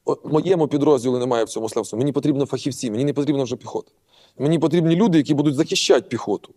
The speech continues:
Єдине, що в нас є з піхотного і штурмового, це невелика частина розвідників у нас в підрозділі є. Рота охорони, водії, зварін-, зварювальники.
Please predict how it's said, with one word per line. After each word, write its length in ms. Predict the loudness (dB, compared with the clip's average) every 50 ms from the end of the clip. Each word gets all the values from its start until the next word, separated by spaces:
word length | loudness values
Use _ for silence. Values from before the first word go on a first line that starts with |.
| _ _ _ _ _ _
Єдине, 360 | -4 -2 -2 0 0 0 0
що 120 | 0 -2
в 20 | -2
нас 160 | -2 -2 0
є 100 | 0 -2
з 60 | -2
піхотного 580 | -4 -6 -2 0 0 0 0 0 -2 -2 -2 -2
і 20 |
штурмового, 460 | -2 -4 -4 -4 -2 -2 0 0 -2
це 200 | -2 -4 -4 -2 -2 0 0 0 -2 -4
невелика 420 | -2 -2 0 0 0 0 -2 -2
частина 360 | -6 -8 -8 -6 -4 -4 -2 -2
розвідників 480 | -2 -2 -2 -4 -4 -4 -6 -8 -8
у 20 | -8
нас 120 | -8 -10
в 20 |
підрозділі 480 | -8 -6 -4 -2 -2 -2 -4 -8 -8 -8
є. 120 | -10 -14 -16 _ _ _ _ _ _ _ -20 _ _ _
Рота 260 | -2 0 0 2 2 0
охорони, 400 | 2 2 2 2 2 2 2 2
водії, 380 | 0 0 0 -2 -2 -2 -2
зварін-, 580 | -2 -2 0 2 2 2 2 0 -2 -4 -6 -4
зварювальники. 960 | -2 0 2 2 2 2 2 0 -2 -2 -4 -8 -6 -6 -4 -4 -4 -4 -6